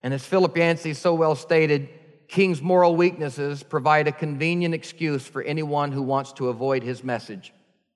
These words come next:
And ironically, people perpetrating what I believe is one of the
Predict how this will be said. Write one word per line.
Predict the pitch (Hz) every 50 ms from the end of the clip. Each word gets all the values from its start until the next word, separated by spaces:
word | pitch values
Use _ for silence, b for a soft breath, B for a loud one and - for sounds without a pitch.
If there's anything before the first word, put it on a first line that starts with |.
| _ _ _ _ _ _ _ _ _ _ _ _ _ _ _ _ _ _ _ _ _ _ _ _ _ _ _ _ 269 _ _ _ _ _ _ _ _ _ _ _ _ _ _ _ -
And | 131 151
ironically, | 165 180 180 185 196 208 202 196 180 - - 170 175
people | 170 - - 175 202 190 - 190 175
perpetrating | 180 - 190 208 160 190 180 - 180 185 185 185 180 170 160
what | 180 180
I | 185 185 190
believe | 175 170 165 170 170 175 175 170 -
is | - - 143 147
one | 170 180 170
of | 156
the | 160 180